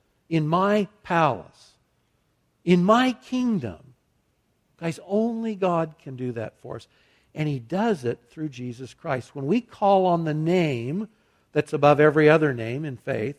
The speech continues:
God gives us a name, a new identity, adequacy, and significance. Father, we just want to humbly bow before you and,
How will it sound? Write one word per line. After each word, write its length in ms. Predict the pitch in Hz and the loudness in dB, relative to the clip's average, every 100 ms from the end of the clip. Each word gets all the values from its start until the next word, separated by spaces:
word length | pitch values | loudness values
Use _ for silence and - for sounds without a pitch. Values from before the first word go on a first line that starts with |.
| - | -6
God 320 | 165 175 151 | -2 -2 -2
gives 360 | 185 254 247 220 | -2 -2 -4 -6
us 240 | 185 - | -6 -4
a 80 | 151 | -6
name, 420 | 131 110 92 73 - _ _ _ _ _ - | -4 -8 -12 -18 -20 _ _ _ _ _ -10
a 100 | 143 | -2
new 220 | 151 196 | 4 4
identity, 720 | 202 202 190 139 107 65 - _ _ _ _ _ _ | 4 2 2 0 -6 -12 -20 _ _ _ _ _ _
adequacy, 920 | 165 190 214 196 139 123 - 131 127 _ _ _ | 0 4 4 2 -2 -4 -6 -10 -12 _ _ _
and 160 | 135 127 | -10 -6
significance. 760 | 135 120 113 - - 127 _ _ _ _ _ _ _ _ _ _ _ _ _ | -8 -8 -12 -14 -20 -20 _ _ _ _ _ _ _ _ _ _ _ _ _
Father, 300 | _ 233 202 | _ 4 4
we 120 | 190 247 | 4 2
just 220 | 185 - | 0 2
want 180 | 156 135 | 0 0
to 100 | 113 | -6
humbly 400 | 160 185 147 123 | -4 -2 -2 0
bow 340 | 117 135 165 | 2 4 4
before 400 | 151 135 - 139 | 4 0 -2 -6
you 460 | 127 135 156 170 175 | -4 -2 0 0 -4
and, 320 | 143 127 120 | -8 -8 -10